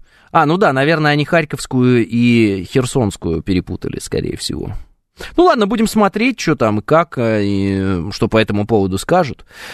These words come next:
М, в офисе Зеленского было принято решение списывать украинских погибших на «Без вести пропавших» и лишить их родственников выплаты материальной помощи. Вот ещё такая новость инсайдерская сообщается. Это «Тройка», Telegram-канал.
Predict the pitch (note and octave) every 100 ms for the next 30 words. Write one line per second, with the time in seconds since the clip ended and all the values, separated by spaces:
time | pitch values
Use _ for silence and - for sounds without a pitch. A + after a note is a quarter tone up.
0 | - - - - G#2 A2 E3+ - C#3+ C#3
1 | E3+ E3+ B2+ B2+ C3 A#2+ B2+ A#2+ A2+ G#2+
2 | - F3 E3 - C3+ A2+ G2+ - A2+ A#2
3 | - - G#2 C3+ - - - A#2 A#2 A#2
4 | G2 B2 A2 G#2 - - G#2 G2 D3 D#3
5 | - C#3+ A2 G#2 - C3+ - - G#2 A#2
6 | B2+ A#2+ G#2+ G#2+ C#3 D#3 A2+ G#2+ A2+ B2
7 | E3 F3 D#3 C3 A2+ A2+ - A#2 D3 G3
8 | - C#3+ B2+ - B2 A2+ C3 F#3 E3 -
9 | B2+ - A#2+ A2+ - A2+ A#2 A2 - D#3+
10 | D3+ B2+ C#3 D3 C3+ A#2+ - A2 G2 -
11 | A2 - - - - _ - F#2+ G2 F2
12 | F#2 - F2 E2+ - - -